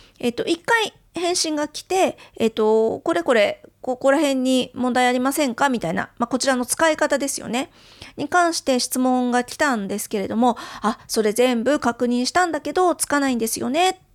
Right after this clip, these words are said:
ていう返信をしましたところ、あ、じゃあ、あの、すぐ新品を送りますっていうことで、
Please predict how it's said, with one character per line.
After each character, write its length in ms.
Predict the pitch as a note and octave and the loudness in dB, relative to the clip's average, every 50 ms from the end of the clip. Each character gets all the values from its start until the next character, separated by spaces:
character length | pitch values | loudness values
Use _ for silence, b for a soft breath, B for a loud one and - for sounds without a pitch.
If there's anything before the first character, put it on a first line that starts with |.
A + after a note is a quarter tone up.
| _ _ | _ _
て 120 | - C#4+ C4+ | 0 2 2
い 40 | B3+ | 2
う 40 | C4+ | 2
返 240 | D4 C4+ B3+ B3+ B3+ | 2 0 0 0 -2
信 280 | - - - B3+ B3 | -2 -4 -4 -4 -4
を 40 | B3+ | -2
し 140 | B3+ - B3+ | -2 -2 0
ま 160 | C4+ D#4+ F4 | 0 0 -2
し 80 | - - | -2 -4
た 100 | C#4+ - | -6 -6
と 120 | - F#3+ | -6 -8
こ 200 | - - - F#3+ | -8 -4 -2 0
ろ、 260 | G3 A#3 D4+ D4+ A3+ B D4 B B B B B | 2 4 4 4 2 B -4 B B B B B
あ、 160 | A3 B B B B B | -6 B B B B B
じ 80 | - F4+ | 0 2
ゃ 20 | G4+ G#4+ | 2 2
あ、 180 | F4 - - - | 2 0 -2 -4
あ 80 | - A#3+ | -4 -2
の、 120 | A3 G#3+ A#3 | -2 -2 -2
す 120 | - F#4+ | 0 0
ぐ 100 | F4 D#4+ | 0 0
新 220 | - - B3+ A#3+ A#3+ | 0 2 2 0 0
品 200 | - B3+ B3+ B3+ | 2 0 0 0
を 20 | |
送 140 | B3 - B3+ | 0 0 0
り 60 | B3 | 0
ま 160 | A#3+ B3 C4 | 0 0 0
す 120 | C4 - - | -2 -4 -4
っ 20 | |
て 80 | - G#3+ | -2 -2
い 40 | |
う 40 | G3+ | -2
こ 120 | - G#3 F#3 | -2 -2 -4
と 120 | F#3 F#3 | -2 2
で、 260 | A3+ A3 A3 F#3+ - | 4 4 4 4 2